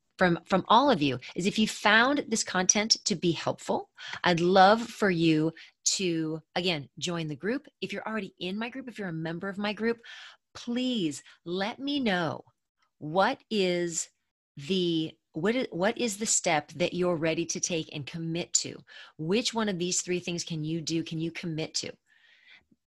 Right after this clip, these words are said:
Some, some are a little bit easier than others. So remember, our three things were getting our mind right, learning about how our brain works, uh,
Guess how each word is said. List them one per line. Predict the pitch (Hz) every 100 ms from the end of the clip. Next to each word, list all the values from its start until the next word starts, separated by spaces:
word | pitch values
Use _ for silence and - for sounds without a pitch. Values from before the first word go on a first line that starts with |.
| _
Some, | - 190 196 -
some | 240 247
are |
a | 220
little | 202 220
bit | 254 -
easier | 220 214 233
than | 240
others. | 202 170
So | 190
remember, | 180 202 180
our | 160 160
three | 160 175 214
things | - 220 208
were | 202 220 165 - _ _ _ _ _ _ _ -
getting | 170 165
our | 147
mind | 147 156 190
right, | 226 262 -
learning | 151 160 185 208
about | 160 165
how | 156
our | 151
brain | 147 165 190
works, | 220 240 - - _ _ _ _ _ _ _ _ _ _ _ _ _ _ _ _ _
uh, | 156